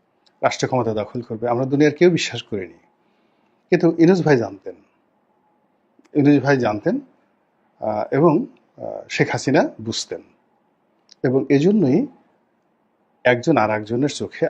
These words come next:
আজরাইলের প্রতিচ্ছবি দেখতে পারার কারণে, আহ, ইউনূস ভাই, আহ, যাকে বলে অনেকটা, উম,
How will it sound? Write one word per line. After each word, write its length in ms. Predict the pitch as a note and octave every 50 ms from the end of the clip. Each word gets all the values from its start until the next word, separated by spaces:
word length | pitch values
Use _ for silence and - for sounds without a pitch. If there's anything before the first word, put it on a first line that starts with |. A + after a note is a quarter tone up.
| - -
আজরাইলের 680 | A#2 A#2 G#2 G2+ A2+ A2 C3 D#3 E3+ D#3 A#2 A2+ D3 - - _ _ _ _ _ _ _ _
প্রতিচ্ছবি 560 | C#3+ C3 - C3+ - - - B2+ A#2+ A#2+ A2
দেখতে 360 | G#2 A2 G#2+ - - _ B2+
পারার 360 | A#2 - G#2+ G#2 G#2+ G#2+ G2+
কারণে, 440 | - - G#2 G2+ G2+ G#2 B2+ D#3 A3 - - _ _ _ _ _ _ _ _ _ _ _ _ _ _ -
আহ, 220 | A#2+ - A2 -
ইউনূস 500 | B2 A#2+ A#2 A#2 A#2 A2 - - - - -
ভাই, 300 | - - A2+ A#2 A2+ A2 - _ _ _ _ _ - -
আহ, 260 | A#2 A#2 A2+ - A#2 A2+ - - A2 -
যাকে 260 | A#2 A2+ - - A#2+
বলে 100 | A2 G#2+
অনেকটা, 420 | G#2 G#2+ G#2 - - B2 - - - _ _ _ _ _ _ _ _ _ _ _ _ -
উম, 360 | - - G#2+ A2+ - -